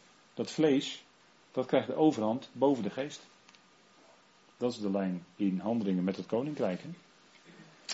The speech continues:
Goed, nou, dat is even als achtergrond voor Jacobus, dat hij ook in Galaten twee dus als eerste genoemd wordt. En dat Petrus dus bevreesd was voor Jacobus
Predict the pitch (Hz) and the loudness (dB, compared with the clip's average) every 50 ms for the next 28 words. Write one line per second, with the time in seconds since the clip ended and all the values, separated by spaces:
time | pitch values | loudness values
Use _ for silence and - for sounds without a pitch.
0 | - - - - - - - - - - - - - 165 160 - - - 131 110 | -12 -14 -16 -18 -18 -18 -20 -20 -20 -16 4 8 10 10 10 8 4 4 4 6
1 | 101 95 101 127 127 123 - - - 156 180 190 180 - 185 185 185 185 - 143 | 6 6 6 6 6 6 2 4 6 8 8 8 8 8 6 6 6 6 4 2
2 | 127 - - - 160 160 - - 139 - 139 139 135 139 139 - - - 123 123 | 0 0 0 0 -2 -2 -2 -4 -4 2 4 4 4 4 2 0 2 4 6 8
3 | 120 117 117 120 120 - - - - - - - - - - - 247 220 117 113 | 8 8 6 4 2 -2 -10 -20 -20 -20 -20 -20 -20 -20 -18 -14 -2 2 2 4
4 | - - 135 113 98 98 117 156 - - - - 110 107 - 113 107 104 - - | 6 8 8 8 8 6 4 2 2 -2 -2 0 -2 0 0 -2 -4 -2 0 0
5 | 110 110 107 - 110 101 98 95 95 - - - - - 107 104 104 101 - 98 | 0 0 0 0 0 0 0 -2 -4 -8 -16 -12 -8 -4 -2 0 0 -2 -2 -6
6 | - - 113 127 135 147 156 135 120 - - - 107 98 - - 135 139 135 135 | -10 -2 2 2 4 4 2 0 -2 -4 -2 -4 -4 -4 -4 -2 -2 -2 -2 -2
7 | - 113 113 113 120 117 107 95 - - 110 - - - - 117 113 107 101 92 | -4 -6 -2 0 2 2 2 2 2 0 0 0 -2 -4 -2 0 0 0 0 0
8 | - - 135 151 165 175 165 - 147 139 123 117 98 95 95 113 127 147 156 - | 0 0 2 2 2 0 0 0 0 0 0 -2 -4 -6 -2 0 0 0 0 -2
9 | - - 139 151 165 - - - - - - - - - - - - - - - | -2 0 0 0 0 -2 -6 -10 -12 -18 -20 -20 -20 -20 -20 -20 -20 -20 -20 -20
10 | - - 127 131 147 160 156 - - 120 107 101 104 123 139 - - - - | -4 2 4 6 6 6 4 6 6 6 6 6 4 2 0 -2 -4 -10 -12